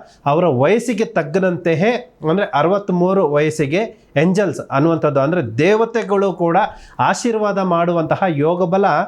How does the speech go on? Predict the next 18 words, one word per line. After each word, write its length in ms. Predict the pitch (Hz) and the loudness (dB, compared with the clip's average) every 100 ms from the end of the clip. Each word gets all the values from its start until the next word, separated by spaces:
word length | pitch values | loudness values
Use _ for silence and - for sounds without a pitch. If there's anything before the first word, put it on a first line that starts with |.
| - - - | -6 -16 -4
ಇವಾಗಿದೆ. 560 | 139 143 127 127 117 - _ - | 0 0 0 -2 -2 -6 _ -6
ಆದ 200 | 123 151 | -4 -2
ಕಾರಣದಿಂದ 580 | 175 165 165 160 190 214 151 190 - _ _ _ - | -2 -2 0 0 0 0 0 -2 -8 _ _ _ -16
ಸಿ 260 | - 190 | -4 0
ಎಂ 200 | 214 226 - | 0 0 -2
ಆಗುವಂತಹ 560 | 151 175 180 170 165 156 | 0 0 0 0 0 0
ಯೋಗ 360 | 151 135 175 190 | -2 0 0 0
ಬಲ 220 | 180 202 190 160 - - | 0 0 2 0 -4 -8
ಖಂಡಿತವಾಗ್ಲೂ 1000 | - 151 202 208 202 180 170 170 160 147 | -2 2 2 0 0 0 0 0 -2 -4
ಕೂಡ 240 | 151 170 160 | -2 0 2
ದಕ್ಕುತ್ತದೆ. 840 | 143 147 180 175 160 233 - - - | 0 -2 -2 0 0 0 -4 -12 -2
ಅವರ 220 | 135 147 | 0 0
ಸಂಕಲ್ಪದಂತೆ, 1040 | 143 160 165 190 180 185 170 170 233 247 - - | 0 -2 -2 -2 -2 -2 -2 0 -2 -4 -14 -4
ಅವರ 160 | 135 147 | 0 0
ಇಷ್ಟದಂತೆಯೇ 1080 | 147 151 - 190 185 180 180 247 277 - - | 0 -2 -2 -2 -2 -2 0 -2 -4 -10 -6
ಇಷ್ಟ 220 | 143 - | -4 -2
ಸಿದ್ಧಿ 400 | 190 - 151 190 180 | -4 -2 0 0 0
ಆಗುತ್ತದೆ. 760 | 151 147 - 120 135 98 95 | 0 -2 -2 0 0 -2 -6